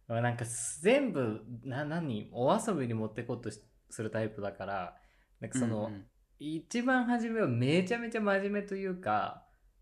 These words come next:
Speaker 2: なんか、シュッとした感じで、あ、何？いろんなこと始めるんだけど、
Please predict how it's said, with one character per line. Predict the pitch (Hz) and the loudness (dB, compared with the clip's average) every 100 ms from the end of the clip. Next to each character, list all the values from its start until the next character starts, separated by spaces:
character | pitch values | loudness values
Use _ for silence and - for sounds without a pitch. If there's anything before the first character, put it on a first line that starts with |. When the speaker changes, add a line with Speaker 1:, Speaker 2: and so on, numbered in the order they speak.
| - | -6
Speaker 2:
な | 120 | -2
ん | 110 | -2
か、 | 107 95 98 - _ _ _ _ _ _ - | -2 -2 -4 -10 _ _ _ _ _ _ -20
シ | - - - 180 | -18 -14 -8 -8
ュ | |
ッ | 175 | -8
と | - | -8
し | 139 | -2
た | - | 0
感 | 117 110 | 2 2
じ | 104 | 0
で、 | 104 104 - - _ _ _ _ _ _ _ _ _ | -2 -2 -4 -18 _ _ _ _ _ _ _ _ _
あ、 | 113 - - | -6 -6 -2
何？ | 113 110 104 | 0 0 -2
い | 117 | -2
ろ | 120 | 0
ん | |
な | 120 | 0
こ | 113 | -2
と | 110 | -2
始 | 110 113 | -2 -2
め | 110 | -2
る | 107 | -2
ん | |
だ | 98 | -6
け | 92 98 | -8 -6
ど、 | 104 92 | -6 -6